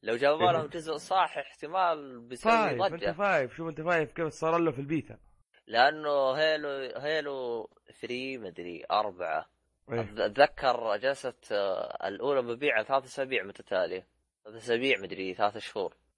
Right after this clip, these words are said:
Speaker 1: شيء، شيء حطمت أرقام غير طبيعية. هيلو ثري مدري أربعة، أنا متأكد.
Speaker 2: لا تنسى أمريكا مجنونين، آه، شو اسمه، شوتر.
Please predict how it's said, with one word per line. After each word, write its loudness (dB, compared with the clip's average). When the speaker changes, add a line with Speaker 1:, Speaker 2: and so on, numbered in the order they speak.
Speaker 1:
شيء، 2
شيء 0
حطمت 2
أرقام 0
غير -4
طبيعية. -6
هيلو -6
ثري -8
مدري -4
أربعة، -4
أنا -6
متأكد. -4
Speaker 2:
لا 12
تنسى 2
أمريكا 0
مجنونين، -2
آه، -10
شو -10
اسمه، -6
شوتر. -8